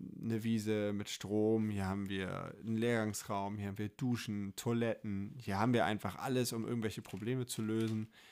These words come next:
Hier kann man sich wirklich voll aufs Training konzentrieren. Ähm, und unsere Strecke ist, ich meine, es, es gibt jetzt keinen Sand da, aber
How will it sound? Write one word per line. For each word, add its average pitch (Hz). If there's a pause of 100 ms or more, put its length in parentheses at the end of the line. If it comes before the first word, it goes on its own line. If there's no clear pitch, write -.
(100)
Hier 110
kann 113
man 113
sich 104
wirklich 104
voll 110
aufs 98
Training 113
konzentrieren. 107 (760)
Ähm, 101
und 98
unsere 101
Strecke 104
ist, - (220)
ich -
meine, 92
es, 98
es -
gibt 104
jetzt 104
keinen 87
Sand 104
da, 113
aber 101